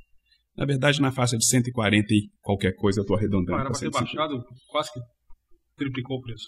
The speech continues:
Speaker 1: Quase que triplicou o preço. E esse é um exemplo que a gente pode estender para todas as outras privatizações, porque nós não temos sequer um exemplo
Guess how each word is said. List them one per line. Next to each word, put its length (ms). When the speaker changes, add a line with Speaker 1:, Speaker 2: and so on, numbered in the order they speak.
Speaker 1:
Quase 340
que 80
triplicou 400
o 60
preço. 400
E 160
esse 220
é 60
um 200
exemplo 480
que 80
a 60
gente 300
pode 240
estender 420
para 220
todas 420
as 160
outras 300
privatizações, 800
porque 220
nós 180
não 140
temos 260
sequer 400
um 180
exemplo 560